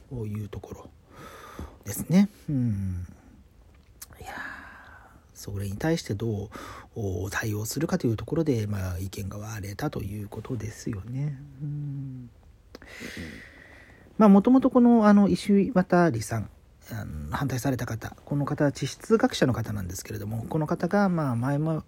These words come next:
前もっていうか、な-、何日も前から、えー、反対の意見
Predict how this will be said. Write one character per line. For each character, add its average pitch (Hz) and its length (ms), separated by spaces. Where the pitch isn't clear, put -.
前 117 200
も 120 100
っ 117 40
て 117 80
い - 40
う - 20
か、 113 60
な-、 120 240
何 147 180
日 113 220
も 110 80
前 127 180
か - 100
ら、 - 160
え 87 1400
ー、 - 40
反 131 200
対 127 200
の 107 220
意 120 120
見 - 240